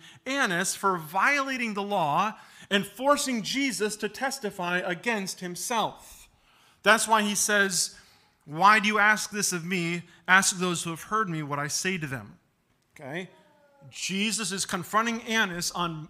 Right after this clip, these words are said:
on violating the law and the legal procedure that was established by the law.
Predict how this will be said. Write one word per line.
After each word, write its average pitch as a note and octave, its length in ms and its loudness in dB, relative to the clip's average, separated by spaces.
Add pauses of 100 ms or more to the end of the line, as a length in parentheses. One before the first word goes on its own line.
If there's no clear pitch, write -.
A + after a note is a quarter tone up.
on D#3+ 180 -4
violating F3+ 840 -2
the D#3 100 -8
law D3+ 600 -4 (220)
and E3 200 -6
the D3 80 -4
legal F#3+ 340 -2
procedure E3+ 540 -6
that D3 120 -4
was D3+ 140 -8
established D3+ 640 -4
by E3+ 240 2
the C#3 140 -6
law. A#2+ 440 -14